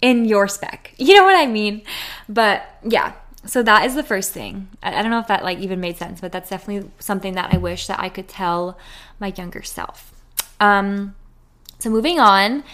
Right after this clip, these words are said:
number two is being different is so much more fun. And yes, I'm talking about obviously being gay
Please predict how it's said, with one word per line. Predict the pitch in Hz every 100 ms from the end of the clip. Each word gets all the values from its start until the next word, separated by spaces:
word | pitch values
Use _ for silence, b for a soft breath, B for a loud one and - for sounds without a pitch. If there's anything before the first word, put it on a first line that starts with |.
| B B
number | 226 294
two | 339 - 247 233 -
is | 208 208 202 208 - 190
being | 208 240 269
different | 220 - 196 -
is | 190 180
so | - - 226 214 220 247 262
much | 208 208 196 -
more | 190 196 190 185 180 -
fun. | 175 160 107 170 170 B B B B -
And | 220 208 202 - - - - - -
yes, | 220 208 220 302 - - -
I'm | 233 254
talking | 233 208 214 214
about | 196 190 185 180 - - b b b
obviously | 202 196 196 - 196 190
being | 180 190 185 196
gay | 185 170 135 170